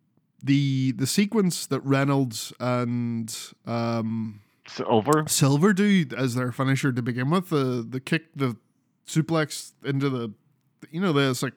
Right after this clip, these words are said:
Speaker 1: fifteen fucking moves, but then you're going into
Speaker 2: <laughs> Aye.
Speaker 1: everyone else's finisher and finishing off with the, uh, the fatality. Um, it's like, <laughs> yeah, that's a lot of moves in a short amount of time to, to
Speaker 2: Yep.
Speaker 1: take. Um,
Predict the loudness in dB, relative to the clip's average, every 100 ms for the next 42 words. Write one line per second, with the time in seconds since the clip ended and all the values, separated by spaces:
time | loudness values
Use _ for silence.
0 | -14 -4 -4 0 -2 0 -2 0 2 4
1 | 4 2 0 0 2 2 4 2 2 2
2 | 2 4 6 6 4 -2 -20 -2 2 4
3 | 4 2 2 0 0 0 2 0 2 0
4 | 0 0 -2 0 0 0 -4 0 2 4
5 | 2 0 -2 -6 -14 -20 -20 _ _ -4
6 | 2 2 4 0 2 2 2 2 -4 -6
7 | -2 0 0 -2 -4 -6 -14 -20 _ _
8 | -2 0 4 2 2 0 2 4 4 4
9 | 4 2 0 -2 -4 -2 -2 0 -2 -2
10 | -2 0 0 -2 -6 -16 _ _ _ -20
11 | _ -2 -2 0 0 4 4 4 0 -14
12 | _ -20 -18 -16 -16 -16 -2 2 2 2
13 | 0 -6